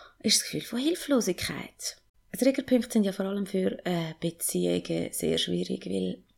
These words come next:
weil wir ja meistens mit einer Person in Beziehung sind, wo uns wirklich sehr, sehr wichtig ist, wo wir uns ausgesucht haben, quasi unsere Lieblingsperson. Natürlich tut's umso weh, mehr weh, wenn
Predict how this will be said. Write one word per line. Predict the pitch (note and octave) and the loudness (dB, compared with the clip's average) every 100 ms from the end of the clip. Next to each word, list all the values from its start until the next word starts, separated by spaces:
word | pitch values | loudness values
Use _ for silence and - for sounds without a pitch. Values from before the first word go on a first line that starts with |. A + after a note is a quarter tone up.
| _ _ _ - _ _ _ _ _ _ | _ _ _ -20 _ _ _ _ _ _
weil | - D4+ C#4+ | 6 6 8
wir | B3 | 6
ja | A3 G#3 | 6 4
meistens | F#3+ G3 - - - | 2 0 0 -2 -2
mit | G3 G3 | -4 0
einer | F#3+ | -2
Person | - F3 G3 F#3+ | 0 0 0 2
in | F3+ | 0
Beziehung | F#3 - G3+ F#3+ - | -2 0 2 2 0
sind, | - - G#3 F#3+ F3+ - | -4 0 2 2 0 2
wo | F3+ | 2
uns | - - F3 - | 2 -2 -6 -6
wirklich | F#3+ - F#3+ | -6 -4 -6
sehr, | - G3 | -2 -2
sehr | G3 A3+ A3 | -2 -2 -2
wichtig | G#3 - F#3 | -2 -2 -2
ist, | F3+ | 0
wo | G#3 | 4
wir | A#3 | 6
uns | A#3+ | 6
ausgesucht | A3 A3+ G#3 - | 6 0 -2 0
haben, | F#3 F3+ | 0 -2
quasi | - D#3+ D#3+ - | -2 -4 -2 -4
unsere | B3 A#3+ A#3+ | -4 0 2
Lieblingsperson. | G#3+ G#3 - - - - F3 E3+ - - - - - - - - - | 2 0 -4 -4 0 2 0 -2 -8 -12 -12 -12 -12 -14 -16 -18 -4
Natürlich | - C#4 C#4+ B3+ A3 F#3 | 0 2 6 6 6 2
tut's | - F3 - | -2 -2 2
umso | B3 A3+ G3+ | 4 4 4
weh, | E3 F#3+ - | 6 4 4
mehr | F3+ G#3+ A3+ G#3 G3+ | 4 6 6 4 2
weh, | F#3 G#3+ G#3 G#3 G#3 | 4 4 4 2 4
wenn | F#3 F#3 F#3 - | 4 4 0 -4